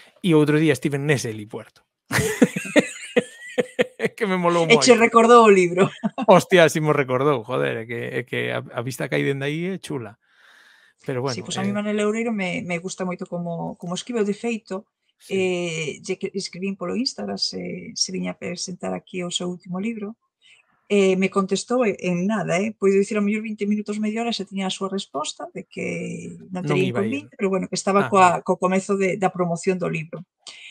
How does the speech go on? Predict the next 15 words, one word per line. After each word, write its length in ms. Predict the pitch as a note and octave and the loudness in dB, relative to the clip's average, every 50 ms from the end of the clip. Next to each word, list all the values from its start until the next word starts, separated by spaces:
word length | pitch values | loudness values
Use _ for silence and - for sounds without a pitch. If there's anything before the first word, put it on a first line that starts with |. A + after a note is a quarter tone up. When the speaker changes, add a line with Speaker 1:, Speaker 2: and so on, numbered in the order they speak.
| - - - - _ _ _ | -20 -20 -20 -20 _ _ _
Speaker 2:
Que 120 | - A3+ | 0 0
falaríamos 640 | G3+ - G3+ G3+ G3+ G3+ G#3+ A3 A3 A3 A3 A3 G#3 | 2 4 4 4 4 4 4 2 0 -2 -2 -4 -2
despois 400 | G3 G3 F#3+ - _ - F#3+ F3+ | -2 -4 -4 -4 _ -4 -2 -2
dali 200 | F#3 F#3 F3+ F3+ | -2 -2 -2 -2
a 40 | F3+ F3 | -4 -4
uns 160 | F3+ - F#3+ E3+ | -6 -6 -6 -8
meses. 240 | F3 F3 - E3 | -8 -8 -8 -8
Dali 240 | E3 F3 F3 F#3 G3 | -8 -6 -2 0 0
a 80 | G3 G3 | 0 0
uns 160 | G3 G3 G#3 | -2 -4 -2
meses 360 | A#3+ B3+ C4 B3 - B3 A#3 G#3+ | -2 -2 -2 -2 -2 -2 -2 -2
e 20 | G3 | -2
volvín 360 | F#3 F#3+ F#3+ G#3 G#3+ G#3+ G#3+ | -2 -2 -2 -2 0 0 -2
a 20 | - | 0
falar 440 | - G#3+ G#3 A3+ A#3+ B3 A#3 - | 0 0 2 4 4 4 2 0